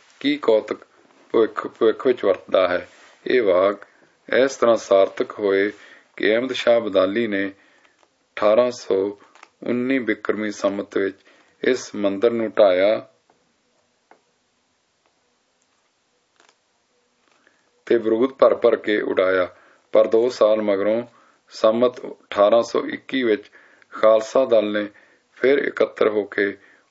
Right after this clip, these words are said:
ਹੁਣ ਵਾਲਾ ਮੰਦਰ ਉਹਨਾਂ ਹੀ ਨੀਹਾਂ ਤੇ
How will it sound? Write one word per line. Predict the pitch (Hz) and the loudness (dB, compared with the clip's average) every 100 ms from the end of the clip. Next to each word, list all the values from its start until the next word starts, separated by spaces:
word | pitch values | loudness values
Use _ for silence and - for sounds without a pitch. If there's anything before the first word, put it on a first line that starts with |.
| - | -4
ਹੁਣ | 120 | 0
ਵਾਲਾ | 117 107 104 | 4 4 2
ਮੰਦਰ | 101 95 95 104 - _ _ _ - | 0 -2 -2 -4 -4 _ _ _ -8
ਉਹਨਾਂ | 127 135 143 | -2 0 0
ਹੀ | 127 120 | 0 -4
ਨੀਹਾਂ | 104 104 110 104 | -4 -2 0 0
ਤੇ | - 101 | -2 -4